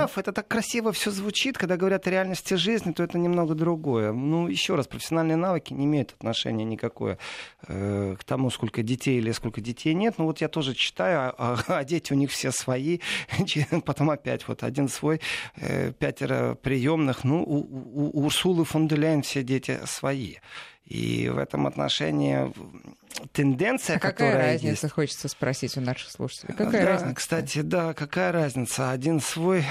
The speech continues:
Speaker 1: пятеро чужих. Хорошо, что и чужих взяли, если взяли. Э, дело не в этом, а дело в том, что произ-, произошли некоторые изменения, на которые обращают внимание практически все.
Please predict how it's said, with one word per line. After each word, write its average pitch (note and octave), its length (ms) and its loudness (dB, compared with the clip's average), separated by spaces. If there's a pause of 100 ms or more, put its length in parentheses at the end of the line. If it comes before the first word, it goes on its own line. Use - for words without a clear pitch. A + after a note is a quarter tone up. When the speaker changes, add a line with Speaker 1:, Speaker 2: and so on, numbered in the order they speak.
(300)
Speaker 1:
пятеро C#3+ 400 2
чужих. C#3+ 380 0
Хорошо, C#3 420 0
что C#3+ 220 -2
и C3+ 80 2
чужих A#2+ 500 0
взяли, G#2+ 680 -2
если G2+ 240 -4
взяли. F#2+ 400 -2 (640)
Э, B2 120 2
дело D#3 300 2
не G#3+ 100 0
в A3 80 -2
этом, C#3+ 320 0
а G#2+ 60 0
дело D#3 260 2
в - 60 -4
том, B3+ 160 0
что - 160 -4
произ-, D#3 460 -2
произошли E3+ 600 2
некоторые E3+ 420 2
изменения, D#3 500 4
на C3 120 2
которые D3 560 0
обращают C3+ 760 0
внимание C3+ 360 4
практически - 560 -6
все. - 280 -6